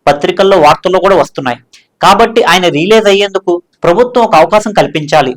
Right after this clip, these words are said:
అని శివాజీ వ్యాఖ్యానించారు. ఇండస్ట్రీలో శివాజీకి పోసాని సాటి నటుడు, రచయిత కదా,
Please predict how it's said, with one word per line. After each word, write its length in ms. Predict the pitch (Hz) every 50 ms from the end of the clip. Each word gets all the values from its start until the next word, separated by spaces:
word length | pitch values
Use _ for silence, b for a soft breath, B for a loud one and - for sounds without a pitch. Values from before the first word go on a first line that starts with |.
| - _ -
అని 100 | 190 226
శివాజీ 360 | 220 214 190 202 220 214 226
వ్యాఖ్యానించారు. 760 | 196 165 160 160 - - 170 160 147 123 - 127 110 - - _ _ _ b b b b b b -
ఇండస్ట్రీలో 460 | 120 139 196 202 202 - 233 233 233
శివాజీకి 480 | 226 - 180 185 190 208 196 208 - 214
పోసాని 500 | - - 147 160 160 190 196 196 196 175
సాటి 320 | - 139 143 165 - 175
నటుడు, 360 | 151 147 143 - 190 208 220
రచయిత 360 | 175 143 139 139 - 180 185
కదా, 340 | - 185 - 135 139 131 127